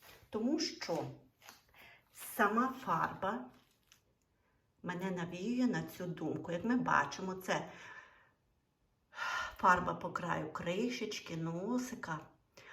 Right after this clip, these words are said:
ручкою у вигляді піструшки, як її називали, цю фарбу. Повна відсутність позолоти, але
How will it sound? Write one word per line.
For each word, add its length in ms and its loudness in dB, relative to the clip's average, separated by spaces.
ручкою 760 0
у 60 0
вигляді 600 0
піструшки, 720 0
як 180 -2
її 140 8
називали, 680 4
цю 160 -4
фарбу. 600 4
Повна 340 10
відсутність 800 -2
позолоти, 880 0
але 340 4